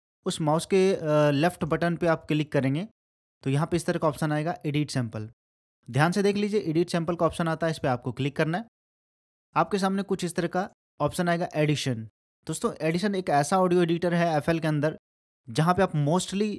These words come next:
ऑडियो को एडिट कर सकते हैं, बहुत अच्छे तरीके से क्लीन अप कर सकते हैं, और बहुत सारी चीज़ें इसके अंदर आपको देखने को मिल जाती है। So, यहाँ पे मैं आपको इसी के बारे में आज इस वीडियो में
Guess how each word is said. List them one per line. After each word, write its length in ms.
ऑडियो 240
को 220
एडिट 280
कर 140
सकते 300
हैं, 100
बहुत 260
अच्छे 220
तरीके 260
से 120
क्लीन 280
अप 140
कर 80
सकते 320
हैं, 40
और 80
बहुत 280
सारी 180
चीज़ें 280
इसके 180
अंदर 160
आपको 320
देखने 240
को 100
मिल 200
जाती 300
है। 100
So, 260
यहाँ 160
पे 120
मैं 120
आपको 300
इसी 200
के 80
बारे 220
में 220
आज 200
इस 120
वीडियो 180
में 120